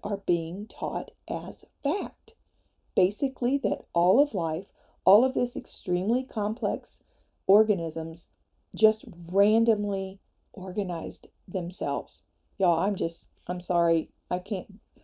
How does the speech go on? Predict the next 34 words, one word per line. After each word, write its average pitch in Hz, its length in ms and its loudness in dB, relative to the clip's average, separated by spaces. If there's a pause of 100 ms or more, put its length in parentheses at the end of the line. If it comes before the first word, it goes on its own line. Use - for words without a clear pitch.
(120)
I 202 80 2
cannot 180 580 -4
wrap 180 200 -2
my 175 160 -4
brain 165 560 -6
around 165 380 -4
that. 139 240 -10 (1200)
So 214 200 4
sure, 190 480 2 (840)
let's 208 300 0
throw 233 320 2
out 220 340 2
a 180 80 -4
lot 175 240 2
of 196 140 2
different 185 340 -6
theories, 214 540 2 (640)
but - 160 4
while 202 300 2
the 185 100 0
textbook - 600 -4
writers 190 480 -2
are 165 160 -2
at 180 220 0
it, 262 260 0 (800)
why 302 280 0
not 269 340 -2
also 180 640 -2 (220)
throw 220 360 4
in 180 420 -4 (320)
the 180 100 2
theory 214 600 2
of 185 140 -2
intelligent 185 720 -8